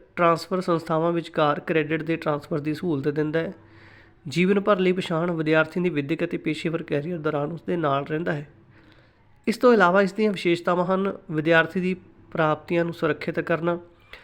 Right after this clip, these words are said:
ਕ੍ਰੈਡਿਟ ਮਾਨਤਾ ਨੂੰ ਸੁਚਾਰੂ ਬਣਾਉਣਾ, ਵਿੱਦਿਅਕ ਲਚਕਤਾ ਵਧਾਉਣਾ ਅਤੇ ਸੰਸਥਾਵਾਂ ਵਿੱਚ ਕ੍ਰੈਡਿਟ ਟ੍ਰਾਂਸਫਰ ਕਰਨ 'ਤੇ ਜ਼ੋਰ ਦਿੰਦੀ ਹੈ। ਠੀਕ ਹੈ ਜੀ, ਇਹ ਤਾਂ ਸੀਗੀਆਂ ਇਹਦੀਆਂ ਵਿਸ਼ੇਸ਼ਤਾਵਾਂ। ਹੁਣ ਅਪਾਰ ਕਿਵੇਂ ਲਾਭਦਾਇਕ ਹੈ,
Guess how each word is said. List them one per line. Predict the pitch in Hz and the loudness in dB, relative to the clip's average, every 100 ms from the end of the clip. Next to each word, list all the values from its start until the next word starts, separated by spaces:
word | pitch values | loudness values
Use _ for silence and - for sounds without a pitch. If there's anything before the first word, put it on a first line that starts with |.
| - _ _ - | -20 _ _ 2
ਕ੍ਰੈਡਿਟ | 170 165 185 | 2 4 0
ਮਾਨਤਾ | 180 165 165 180 | 0 -2 0 0
ਨੂੰ | 180 | 0
ਸੁਚਾਰੂ | 180 170 160 151 | -2 0 2 2
ਬਣਾਉਣਾ, | 160 165 160 175 180 - _ - _ _ _ - - | 0 -2 -2 -4 -8 -16 _ -20 _ _ _ -20 -10
ਵਿੱਦਿਅਕ | 151 165 190 202 | -4 -2 -2 0
ਲਚਕਤਾ | 208 170 151 - 170 180 175 - - 160 | 0 0 -2 -4 -2 0 0 -4 -12 -4
ਵਧਾਉਣਾ | 165 180 160 - | 0 2 0 -2
ਅਤੇ | 165 185 | -6 -8
ਸੰਸਥਾਵਾਂ | - 170 165 156 156 160 | -6 -8 -4 -2 -2 -4
ਵਿੱਚ | 160 135 - _ _ _ _ | -4 -6 -6 _ _ _ _
ਕ੍ਰੈਡਿਟ | 180 160 160 180 190 | 2 2 2 -4 -6
ਟ੍ਰਾਂਸਫਰ | 180 151 143 - 180 170 190 - - | -2 -4 -4 -4 -2 -2 -8 -14 -4
ਕਰਨ | 160 147 | 0 0
'ਤੇ | 156 180 | 0 -2
ਜ਼ੋਰ | 147 139 139 | 0 2 2
ਦਿੰਦੀ | 127 120 - | -2 -6 -10
ਹੈ। | - - - - | -20 -20 -16 -8
ਠੀਕ | 175 | -4
ਹੈ | 175 | -2
ਜੀ, | 180 180 - - _ 175 | -2 -4 -10 -20 _ -2
ਇਹ | 165 | 2
ਤਾਂ | 175 | 2
ਸੀਗੀਆਂ | 175 175 175 | 0 -2 0
ਇਹਦੀਆਂ | 165 | 0
ਵਿਸ਼ੇਸ਼ਤਾਵਾਂ। | 135 160 156 185 185 185 - - - - - - | -2 -4 -2 -2 0 -4 -6 -20 -20 -20 -18 2
ਹੁਣ | 220 240 | 2 4
ਅਪਾਰ | - 185 196 | 4 4 4
ਕਿਵੇਂ | 208 - 196 196 | 0 2 4 6
ਲਾਭਦਾਇਕ | 175 180 175 147 | 6 4 4 0
ਹੈ, | - | 0